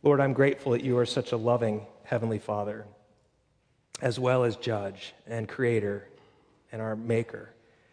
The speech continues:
I thank you for adopting us. Lord, if there's anyone in here who has not received Jesus, who is still merely a creature, Lord, would you call them to be a child, a son or daughter? Give them the courage and faith to trust you.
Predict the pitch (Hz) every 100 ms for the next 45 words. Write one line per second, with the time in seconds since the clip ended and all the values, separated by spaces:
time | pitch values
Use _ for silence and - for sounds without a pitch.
0 | _ _ 117 - 139 123 127 113 127 117
1 | 110 117 - 131 131 131 - - - _
2 | _ _ - 135 131 139 131 143 139 135
3 | 135 135 131 110 104 110 113 127 - -
4 | - _ - 123 - 139 139 127 127 131
5 | 139 143 - - - 117 - - 127 120
6 | 117 135 139 127 - 127 123 139 135 -
7 | 135 123 113 127 - - 139 143 139 117
8 | 104 107 101 - 101 101 98 98 - -
9 | - 117 107 101 98 98 101 - _ _
10 | _ _ 139 123 135 127 - 127 127 120
11 | 110 - 104 101 - - - 104 - -
12 | 101 98